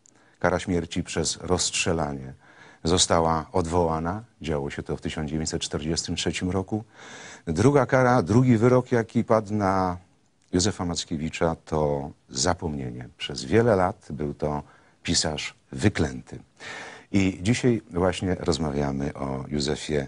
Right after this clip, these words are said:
Mackiewiczu. Witam serdecznie gości. Profesor Włodzimierz Bolecki, chyba jedyny autor,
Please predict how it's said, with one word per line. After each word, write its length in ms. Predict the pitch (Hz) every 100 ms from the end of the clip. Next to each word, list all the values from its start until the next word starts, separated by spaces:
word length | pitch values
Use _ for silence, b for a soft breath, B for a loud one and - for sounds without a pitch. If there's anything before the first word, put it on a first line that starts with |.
| -
Mackiewiczu. 640 | 76 92 - 90 90 110
Witam 260 | 110 120 104
serdecznie 680 | - 92 78 107 - 78 73 - -
gości. 520 | 117 127 - 117 107 104 B B B B 113 107
Profesor 420 | - 104 101 107 87
Włodzimierz 580 | 90 92 87 76 71 -
Bolecki, 920 | 82 104 110 107 - - 98 92 90 - b
chyba 400 | _ 87 85 78 73 -
jedyny 500 | 85 98 90 78 73
autor, 520 | 78 69 - 76